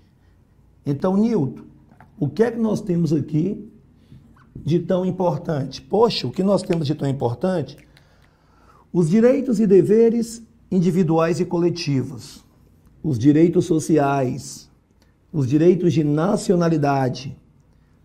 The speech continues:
os direitos políticos e os partidos políticos.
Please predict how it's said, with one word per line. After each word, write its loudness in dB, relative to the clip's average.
os 2
direitos 4
políticos 0
e 2
os 2
partidos -2
políticos. -6